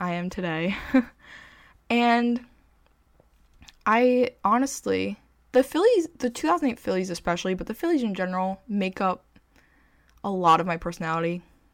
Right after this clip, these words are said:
So from two thousand eight to, I wanna say, two thousand twelve-ish, I was full Phillies and full Flyers. That was my life, my brand. Then I got to high school,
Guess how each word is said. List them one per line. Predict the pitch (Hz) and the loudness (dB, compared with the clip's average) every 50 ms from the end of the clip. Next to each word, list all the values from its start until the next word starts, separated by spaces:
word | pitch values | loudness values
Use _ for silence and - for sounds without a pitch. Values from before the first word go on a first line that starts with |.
| _ _ - | _ _ -10
So | - - 269 247 247 233 - - _ _ | -2 2 6 6 6 4 4 -4 _ _
from | - - 262 262 247 240 - - _ | -6 -4 -2 -2 -2 -4 -8 -16 _
two | - - 302 | -2 0 0
thousand | 349 427 440 415 349 294 240 214 | 2 2 -2 0 -2 -2 -2 -2
eight | 202 190 190 202 233 - - _ _ _ _ _ _ _ | -4 -6 -6 -8 -10 -14 -20 _ _ _ _ _ _ _
to, | - - - 220 202 | -12 -8 -6 -2 -2
I | 196 196 | -2 -2
wanna | 202 202 196 | -2 -4 -8
say, | - - 196 | -8 -8 -10
two | 185 - - - 233 | -10 -10 -12 -10 -8
thousand | 233 240 233 208 196 | -6 -6 -6 -8 -10
twelve-ish, | - - - 185 170 170 180 180 180 196 208 214 214 233 - - - _ _ _ _ _ _ _ _ _ _ _ _ _ _ _ _ _ _ _ _ _ _ | -14 -16 -10 -8 -8 -6 -6 -8 -8 -10 -10 -10 -10 -12 -14 -20 -20 _ _ _ _ _ _ _ _ _ _ _ _ _ _ _ _ _ _ _ _ _ _
I | 226 220 214 226 | 6 6 6 6
was | 233 220 220 214 208 - - | 2 -2 -4 -8 -8 -12 -16
full | - - - - - 220 208 208 208 | -18 -20 -20 -10 -6 -6 -4 -4 -6
Phillies | 202 - - 196 180 175 175 170 180 180 - - - - - _ _ | -8 -8 -4 -2 -2 0 -2 -4 -6 -8 -10 -16 -20 -20 -20 _ _
and | - 214 214 214 214 208 - - | -4 -2 -2 -2 -4 -8 -10 -12
full | - - - 180 170 | -14 -10 -8 -8 -8
Flyers. | 165 - - - - - - - - - - - - - _ _ _ | -8 -8 -8 -8 -6 -6 -8 -10 -12 -14 -16 -20 -20 -20 _ _ _
That | - 208 - | -4 -2 -2
was | - 220 196 | -2 -4 -8
my | 196 196 180 180 185 175 175 208 - | -6 -4 -4 -4 -4 -6 -8 -12 -16
life, | - 180 180 170 165 160 170 165 - - - - | -14 -10 -8 -8 -6 -6 -8 -10 -12 -16 -16 -12
my | 220 185 170 | -10 -8 -8
brand. | 175 170 - 170 170 160 - - - 240 240 - _ _ _ _ _ _ _ _ _ _ _ _ _ _ _ _ | -8 -8 -8 -8 -8 -8 -10 -12 -14 -18 -20 -20 _ _ _ _ _ _ _ _ _ _ _ _ _ _ _ _
Then | - 233 262 294 | -4 -2 -2 -2
I | 330 | -2
got | 320 370 349 - | -4 -8 -6 -6
to | 302 | -8
high | 254 - - - - - 202 196 | -8 -8 -12 -16 -12 -10 -10 -8
school, | 196 - - - - 262 269 277 277 285 285 285 | -8 -10 -12 -8 -6 -4 -4 -2 -2 -4 -6 -8